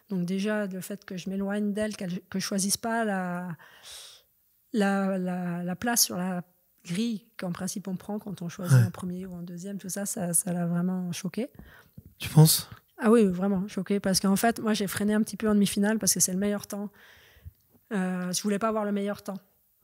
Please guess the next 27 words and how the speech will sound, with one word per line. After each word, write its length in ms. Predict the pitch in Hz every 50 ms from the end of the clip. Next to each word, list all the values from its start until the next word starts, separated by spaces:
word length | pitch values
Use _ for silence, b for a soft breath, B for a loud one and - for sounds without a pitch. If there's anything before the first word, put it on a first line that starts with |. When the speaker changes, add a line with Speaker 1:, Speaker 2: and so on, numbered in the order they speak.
| - _ - - - -
Speaker 2:
Pour 140 | - 143 135
pas 120 | - 156 147
être 100 | 131 143
à 40 | -
côté 100 | - 214
Speaker 1:
Pour, 100 | 220 185
Speaker 2:
d'elle. 140 | 120 - 175
Speaker 1:
pour 140 | 170 - -
pas 120 | - 247
choisir 360 | 226 - 262 233 220 233 226 214
en 80 | 214
première, 360 | 208 - 226 220 226 226 208
parce 180 | - - 190 -
que 460 | - 196 190 190 190 190 185 185 196 -
si 160 | - - 220
j'avais 180 | 208 220 208 202
choisi 220 | - 220 208 196
en 60 | 190
première, 360 | 175 - 196 196 202 220 233 233
elle 60 | 220
se 120 | 208 - 185
serait 160 | - - 185
collée 220 | - - 202 202 196
à 80 | 196
moi, 160 | 202 202 190
en 80 | 180 170
fait. 200 | - - 190 -